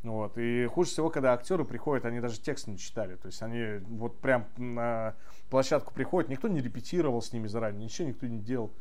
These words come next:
Не приходят на площадку, так, быстренько текст ознакомились, окей. Сказали, как сказали, криво, косо, не по тексту. Да пофигу. Всем пофигу на все, понимаешь?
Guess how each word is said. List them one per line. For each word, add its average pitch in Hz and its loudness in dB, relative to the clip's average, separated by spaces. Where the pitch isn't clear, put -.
Не 226 -2
приходят 247 2
на 190 0
площадку, 165 0
так, 147 2
быстренько 123 -2
текст 120 -4
ознакомились, 117 -2
окей. 110 -4
Сказали, 202 2
как 165 -2
сказали, 143 0
криво, 175 0
косо, 156 -2
не 113 -2
по 117 -4
тексту. 135 -4
Да 110 -4
пофигу. 127 -4
Всем 277 0
пофигу 139 0
на 110 -2
все, - -4
понимаешь? 104 -4